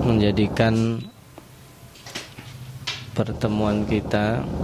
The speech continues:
pada kesempatan kali ini membawa kemanfaatan yang besar.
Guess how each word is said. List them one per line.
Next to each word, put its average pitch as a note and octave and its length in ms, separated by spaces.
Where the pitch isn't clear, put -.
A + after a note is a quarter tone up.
pada G#2 720
kesempatan G2+ 560
kali G2+ 400
ini A#2 240
membawa G#2 720
kemanfaatan G2+ 800
yang G2 160
besar. G#2+ 400